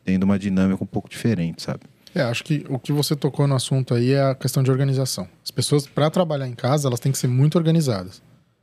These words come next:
Speaker 2: Porque senão você, a, a vantagem que você tem de levantar, parar, tomar café e tal, tomar um banho e sentar na frente do computador pra trabalhar,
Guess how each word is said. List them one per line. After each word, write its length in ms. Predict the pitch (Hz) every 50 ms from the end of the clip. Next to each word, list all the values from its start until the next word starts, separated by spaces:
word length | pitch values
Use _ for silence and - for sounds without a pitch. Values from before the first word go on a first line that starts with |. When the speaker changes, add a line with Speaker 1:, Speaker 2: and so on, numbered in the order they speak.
| _ _ _ _ _ _
Speaker 2:
Porque 220 | 135 117 - 127
senão 380 | - - 131 120 120 127 147 156
você, 440 | 175 175 - - 180 151 131 110 - _ _ _ _ _ _ _ _ _ _ _ _
a, 180 | - 120 - 127
a 40 | 127
vantagem 420 | 120 131 123 - 151 165 175 202
que 60 | 190 208
você 220 | 208 190 - 196
tem 180 | - - 156 147
de 120 | 135 139
levantar, 580 | 143 151 143 170 165 156 - 156 139 131 117 107
parar, 400 | - - 127 127 127 127 127 120
tomar 280 | - - 120 123 131
café 480 | - 143 131 - - - 127 127 127 120
e 40 | 113
tal, 240 | - 135 127 123
tomar 240 | 113 - 127 127 135
um 80 | 139 135
banho 160 | 131 131 123
e 20 |
sentar 360 | 117 - 143 127 113 - 143 151
na 80 | 143
frente 320 | 135 - 135 127 120 - 120
do 80 | 120
computador 420 | - - 117 - - 117 110 117 104
pra 100 | - 110
trabalhar, 480 | 107 113 110 107 107 107 123 160 156